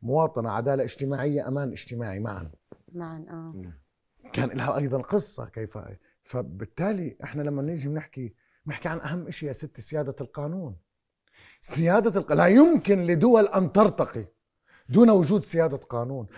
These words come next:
Speaker 1: لا يمكن لدول أن تتطور اقتصاديا وتعليميا وعلميا دون ما أن يكون هناك نظام مكاشفة ومحاسبة. إحنا المستثمر <coughs> الأجنبي مثلا بيجي عنا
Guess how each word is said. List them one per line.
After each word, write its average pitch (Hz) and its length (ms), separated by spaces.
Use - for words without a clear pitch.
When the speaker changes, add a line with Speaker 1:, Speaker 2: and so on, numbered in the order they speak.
Speaker 1:
لا 151 100
يمكن 220 420
لدول 196 360
أن - 180
تتطور 196 580
اقتصاديا 165 720
وتعليميا 156 760
وعلميا 165 600
دون 180 180
ما 160 160
أن 151 80
يكون 147 300
هناك 151 320
نظام 143 340
مكاشفة 131 500
ومحاسبة. 127 840
إحنا 170 180
المستثمر 160 540
<coughs> 208 380
الأجنبي 156 460
مثلا 147 360
بيجي 151 220
عنا 151 300